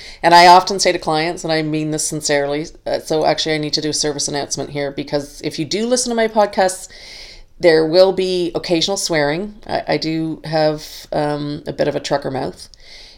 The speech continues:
and I might occasionally burst into song. So that's my s-, service announcement right now. So I was about to say, um, I, I often tell clients, "I'm not here to judge who you are and what you want to do in the world and who you want to be in the world.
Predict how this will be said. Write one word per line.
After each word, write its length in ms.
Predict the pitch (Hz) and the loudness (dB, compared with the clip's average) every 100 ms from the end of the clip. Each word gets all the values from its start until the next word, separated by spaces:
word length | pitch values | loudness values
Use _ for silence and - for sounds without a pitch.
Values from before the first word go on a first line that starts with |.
| - | -8
and 280 | 165 156 156 | -4 -2 -2
I 120 | 156 | 0
might 300 | 151 156 151 | 0 0 -2
occasionally 340 | 156 160 147 143 | -4 -4 -4 -4
burst 280 | 143 139 139 | -6 -6 -6
into 160 | 135 | -4
song. 320 | - 127 120 | -2 -4 -4
So 220 | - 139 135 | -6 -6 -4
that's 300 | 151 139 151 | -2 -2 -4
my 120 | 135 | -6
s-, 260 | - - - - - - | -6 -10 -16 -20 -20 -10
service 320 | - 143 135 139 | -4 -2 -2 -4
announcement 400 | 127 - - - | -6 -8 -8 -6
right 160 | - | -6
now. 180 | 147 143 | -6 -6
So 320 | - 147 135 147 | -2 -2 -2 -2
I 100 | 147 | -2
was 160 | 143 | 0
about 300 | 143 - - | 2 2 0
to 80 | 175 | -2
say, 400 | - 98 151 180 - - - - - - - - - | 0 0 -2 -8 -20 -20 -20 -20 -20 -20 -20 -8 -4
um, 440 | 147 139 139 139 - - | -2 -2 -2 -6 -12 -8
I, 160 | 160 | -6
I 200 | - 151 | 0 2
often 460 | 156 160 175 156 - _ - | 4 2 -2 -8 -10 _ -4
tell 220 | 175 151 | 0 2
clients, 800 | 151 147 143 135 - - - - - - - - - - - - - | 0 -2 0 -2 -6 -6 -8 -10 -20 -20 -20 -20 -20 -20 -20 -20 0
"I'm 280 | 165 208 262 | 4 4 4
not 240 | 262 - | 2 0
here 240 | - 196 180 | 0 2 2
to 100 | 151 | -2
judge 840 | 127 - - 156 202 214 - - | -6 -2 4 4 4 2 -2 -2
who 120 | 233 | -2
you 300 | 226 226 220 | -4 -4 -2
are 420 | 220 220 240 262 - | 0 2 0 -4 -4
and 280 | 180 180 175 | -2 -2 0
what 200 | 202 190 | -2 -2
you 140 | 190 | -4
want 220 | 190 190 | -2 -2
to 60 | 185 | -2
do 220 | 190 190 | -4 -4
in 60 | 190 | -4
the 80 | |
world 340 | 185 185 196 196 | -2 -2 -2 -4
and 120 | 160 | -4
who 100 | 175 | -2
you 200 | 180 180 | -2 -2
want 120 | 180 | -4
to 60 | 175 | -2
be 120 | 175 | -2
in 80 | 170 | -2
the 80 | 165 | -2
world. 400 | 170 185 - | -2 -2 -8